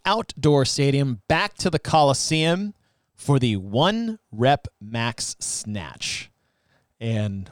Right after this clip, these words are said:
what I liked about this is, you know, testing a maxed lift with a lift that requires a lot more to be successful than just brute strength, as opposed to a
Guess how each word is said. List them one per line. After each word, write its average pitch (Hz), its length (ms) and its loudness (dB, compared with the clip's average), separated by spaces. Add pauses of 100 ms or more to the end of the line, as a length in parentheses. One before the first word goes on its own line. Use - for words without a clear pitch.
what 160 160 2
I 160 40 4
liked 160 280 2
about 151 260 4
this 165 320 2
is, 139 500 2
you 151 80 0
know, 127 200 0 (680)
testing 170 640 0
a 143 280 4
maxed 135 600 -2
lift 143 440 2
with 139 120 0
a 131 120 -2
lift 139 420 -2
that 147 140 6
requires 147 760 2
a 127 100 -2
lot 127 460 0
more 147 600 2
to - 100 -2
be 135 160 2
successful 151 880 -2
than 127 140 -2
just 113 320 -4
brute 117 260 0
strength, - 480 -10 (340)
as 135 160 -2
opposed 143 440 4
to 139 180 4
a 127 160 2